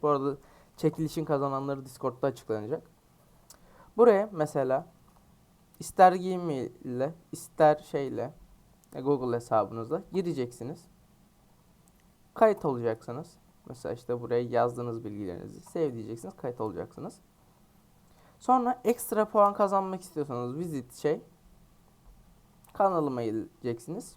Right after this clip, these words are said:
Bu. Eğer isterseniz vi-, abone olabilirsiniz. Videolarımı izleyebilirsiniz. Çekiliş böyle. Ne zaman başlayacağını da söyleyeyim.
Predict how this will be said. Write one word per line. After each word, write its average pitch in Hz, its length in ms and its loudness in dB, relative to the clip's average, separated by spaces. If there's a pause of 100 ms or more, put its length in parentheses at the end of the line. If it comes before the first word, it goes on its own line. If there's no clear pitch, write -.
(120)
Bu. 190 200 2 (580)
Eğer 151 180 6
isterseniz 143 480 -2
vi-, 139 140 -10 (140)
abone 131 300 0
olabilirsiniz. 113 840 -4
Videolarımı 117 520 -4
izleyebilirsiniz. 113 680 -8 (2250)
Çekiliş 214 460 0
böyle. 180 380 0 (2000)
Ne 180 120 0
zaman 175 340 2
başlayacağını 160 640 0
da 147 80 0
söyleyeyim. 117 360 -4